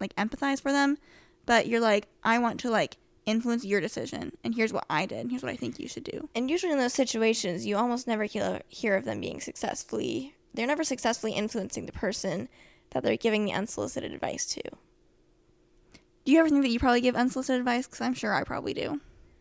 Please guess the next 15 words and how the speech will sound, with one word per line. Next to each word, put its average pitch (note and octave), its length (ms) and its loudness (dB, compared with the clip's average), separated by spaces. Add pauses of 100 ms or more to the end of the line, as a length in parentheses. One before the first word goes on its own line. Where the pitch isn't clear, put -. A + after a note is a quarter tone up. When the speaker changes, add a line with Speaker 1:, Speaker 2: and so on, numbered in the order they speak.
(1400)
Speaker 2:
About A#3 280 6
what? G#3+ 300 0 (680)
Speaker 1:
Anything. D4 380 -2 (1800)
Speaker 2:
I D4 100 4
don't F#4+ 220 2
feel C#4 220 4
like, C4 460 4 (200)
I B3+ 80 4
mean, C4 100 2
I'm C4 140 2
sure C#4+ 240 2
I C4 240 2 (400)
do B3 220 2
and A#3 120 0
have, A3+ 520 -2